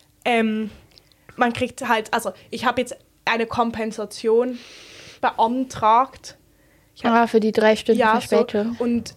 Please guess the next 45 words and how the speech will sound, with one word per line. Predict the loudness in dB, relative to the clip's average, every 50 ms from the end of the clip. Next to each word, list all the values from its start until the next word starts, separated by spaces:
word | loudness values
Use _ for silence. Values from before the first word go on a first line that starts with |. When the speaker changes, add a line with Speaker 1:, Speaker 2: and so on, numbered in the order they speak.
| -8 -4
Speaker 1:
ähm, | -2 0 0 -2 -4 -6 -10 -10
Xavi, | -6 -4 -2 0 0 2
wo | 2
ein | 0 0 -2
normales | 0 0 2 2 2 0 -4
Ticket | -6 -6 -6 -6 -4
hatte, | -6 -6 -6
kriegt | -8 -8 -8
natürlich, | -6 -6 -8 -10 -8 -6 -6
also | -6 -6 -8 -8
kriegt | -8 -8 -6
die | -4 -2
Hälfte | 0 2 2 2 2 0 -4 -4
von | -4 -4 -6 -6
seinem | -6 -10 -10 -10 -10
Preis | -8 -4 -2 -2 -2 -2 -4 -6 -10
zurück. | -10 -6 -4 -4 -4 -6 -6 -4
Speaker 2:
Mhm. | -2 0 0 0 -2 -2 -6 -4 -2
Speaker 1:
Und | -2 -2 -2 -4 -6
ich | -8 -6
krieg | -6 -4 -4
das | -4 -4 -4
natürlich | -6 -8 -8 -6 -6
nicht, | -6 -6 -6
ich | -10
hab | -16
vierzehn | -16 -18 -18 -10 -6 -4 -4 -4 -6 -10 -12 -12 -12 -14 -14 -18 _ _ 0
Euro | 4 4 4 4 2 0 -4
zurückbekommen. | -6 -6 -4 -6 -6 -4 -4 -6 -8 -6 -4 -4 -4 -4 -6 -12 -16 -18 -6 -2
Speaker 2:
Okay. | 2 6 6 6 6
Speaker 1:
Immerhin, | 4 2 2 4 4 6 6 6 6
aber | 6 6 6
das | 2 0 0
ist | 0
ja | 0 2 2 0
okay, | 0 0 2 4 4 4 4 4 0 -2 -2
also | -2 0 0 0 0
so. | 4 4 4 4 4 0 -18 -20 -16 -4 0
Aber | 2 4 4 4 2 0
was | 0 -2
ich | -2 -2 -4
mir | -2
einfach | -2 -4 -4 -4
überlegt | -4 -2 -2 -2 -2 -2 -4 -4 -4 -6
hab | -6 -6